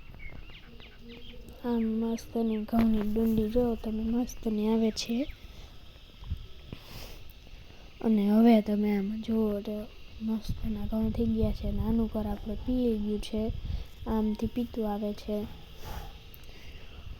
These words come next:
આમ બધે આપણે બાકી છે પીવાનું. તમે જોઈ શકો છો.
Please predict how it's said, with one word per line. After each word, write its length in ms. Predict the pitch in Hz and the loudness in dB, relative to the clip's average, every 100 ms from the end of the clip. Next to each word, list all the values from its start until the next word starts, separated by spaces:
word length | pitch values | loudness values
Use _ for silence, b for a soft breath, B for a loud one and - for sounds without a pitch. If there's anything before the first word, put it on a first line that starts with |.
| - | 0
આમ 320 | 240 233 220 | 6 8 8
બધે 300 | 214 214 214 | 6 2 0
આપણે 240 | 202 202 | 0 0
બાકી 460 | 220 233 254 - 226 | 2 2 2 0 -2
છે 320 | - - 220 - | -2 -2 0 0
પીવાનું. 520 | 233 226 214 214 220 - - - - - - - - - - - - | 2 2 4 4 4 2 2 2 4 6 4 0 -2 -2 -2 -2 0
તમે 280 | 220 226 190 | 2 4 6
જોઈ 260 | 226 233 | 8 8
શકો 360 | 226 233 220 208 | 8 6 6 6
છો. 180 | - | 4